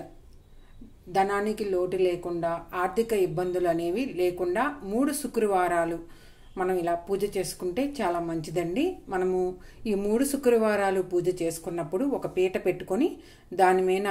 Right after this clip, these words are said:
ఎర్రని, మీ దగ్గర జాకెట్ ముక్క ఉంటుంది కదండి, ఎర్రని జాకెట్ ముక్క ఒకటి పెట్టుకొని దాని మీద ఇత్తడి ప్లేట్ అయినా, రాగి ప్లేట్ అయినా, వెండి ప్లేట్ అయినా ఏదైనా సరే మనం పెట్టుకోవాలండి. పెట్టుకొని తమలపాకు పెట్టుకోవాలి. ఎందుకంటే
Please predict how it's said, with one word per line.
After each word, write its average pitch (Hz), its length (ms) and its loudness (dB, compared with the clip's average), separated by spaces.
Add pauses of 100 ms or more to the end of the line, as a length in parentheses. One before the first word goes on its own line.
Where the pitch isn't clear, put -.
(160)
ఎర్రని, 190 520 -2
మీ 185 120 -2
దగ్గర 175 340 2
జాకెట్ 170 440 0
ముక్క 175 260 -4
ఉంటుంది 160 300 -4
కదండి, 165 360 -2
ఎర్రని 196 380 0
జాకెట్ 170 380 0
ముక్క 175 260 -4
ఒకటి 156 140 -2
పెట్టుకొని 185 540 0 (340)
దాని 190 200 6
మీద 190 220 2
ఇత్తడి 214 480 2
ప్లేట్ 190 340 2
అయినా, 180 380 2
రాగి 170 400 4
ప్లేట్ 180 320 0
అయినా, 180 240 0
వెండి 185 380 0
ప్లేట్ 180 300 2
అయినా 180 180 0
ఏదైనా 196 520 4
సరే 185 240 0
మనం 160 260 0
పెట్టుకోవాలండి. 165 840 0 (680)
పెట్టుకొని 185 560 2 (1300)
తమలపాకు 202 420 4
పెట్టుకోవాలి. 170 800 0
ఎందుకంటే 208 680 0